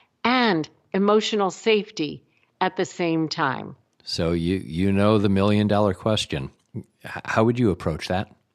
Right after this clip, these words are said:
Speaker 1: Right now, the best medical advice we have is to stay away from large groups.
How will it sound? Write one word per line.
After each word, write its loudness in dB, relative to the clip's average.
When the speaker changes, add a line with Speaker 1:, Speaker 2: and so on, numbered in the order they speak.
Speaker 1:
Right 2
now, 2
the 0
best -4
medical -2
advice -2
we -4
have -4
is 0
to 0
stay 2
away 4
from 0
large 2
groups. -12